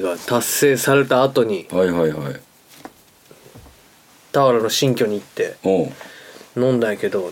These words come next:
Speaker 2: うん。
Speaker 1: なんか、このマンションの四階っつって、
Speaker 2: うん。
Speaker 1: 四階行ったら、
Speaker 2: うん。
Speaker 1: なんかそれまでの階と、なんか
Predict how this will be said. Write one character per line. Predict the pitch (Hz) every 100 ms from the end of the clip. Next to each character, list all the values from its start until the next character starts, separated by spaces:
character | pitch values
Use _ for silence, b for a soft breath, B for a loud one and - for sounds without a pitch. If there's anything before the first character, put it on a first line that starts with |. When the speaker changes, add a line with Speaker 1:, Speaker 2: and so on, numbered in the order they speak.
| -
Speaker 2:
う |
ん。 | 101
Speaker 1:
な | 76
ん |
か、 | - _ _ _ _ -
こ | - 131
の | 143
マ | 156 139
ン |
シ | 113
ョ |
ン | 95
の |
四 | 95 117 120
階 | 123 117
っ |
つ | - -
っ |
て、 | - - - -
Speaker 2:
う |
ん。 | 98
Speaker 1:
四 | 117 127
階 | 135 127
行 | -
っ | _ -
た | 123
ら、 | 104 - - -
Speaker 2:
う |
ん。 | - B B B B _ _ -
Speaker 1:
な | 160
ん |
か | 113
そ | - 170
れ | 202
ま | 226 220
で | 156
の | 110
階 | - 151 127 113
と、 | 95 87 - -
な | 131 139
ん |
か | -